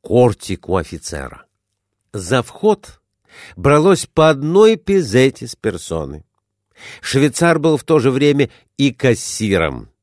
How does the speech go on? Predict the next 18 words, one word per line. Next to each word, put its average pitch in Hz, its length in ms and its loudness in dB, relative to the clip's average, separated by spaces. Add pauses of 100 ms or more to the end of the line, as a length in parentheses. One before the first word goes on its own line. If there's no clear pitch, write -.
(120)
продав 98 500 -4
им 90 340 -6
билеты. 67 640 -12 (840)
Вот 202 320 2
и 233 60 4
галерея 151 640 4
картин. 110 800 -16 (720)
Узкая, 175 720 -4 (340)
длинная, 156 880 -4 (520)
очень 143 420 0
плохо 95 380 -4
освещённая, 160 960 -4 (260)
с - 420 -6
сильно 156 460 -2
спёртым 95 840 -4
воздухом. 64 800 -14 (760)
Пахнет 120 440 0
чем-то 120 640 0